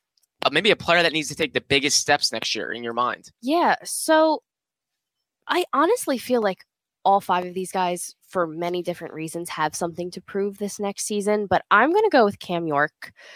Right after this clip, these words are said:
Speaker 2: for a plethora of reasons, but let's just start with the fact that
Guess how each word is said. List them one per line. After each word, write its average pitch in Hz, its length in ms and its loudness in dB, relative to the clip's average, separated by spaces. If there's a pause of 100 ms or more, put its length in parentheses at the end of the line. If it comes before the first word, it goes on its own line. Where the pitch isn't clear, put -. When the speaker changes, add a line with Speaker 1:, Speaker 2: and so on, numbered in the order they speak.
(220)
Speaker 2:
for 233 380 8
a 202 40 2
plethora 269 500 4
of 202 60 -4
reasons, 180 560 0
but 170 260 4 (180)
let's 202 240 4
just - 160 -4
start 220 220 4
with 202 100 -4
the 185 80 -12
fact 170 300 0
that 170 200 0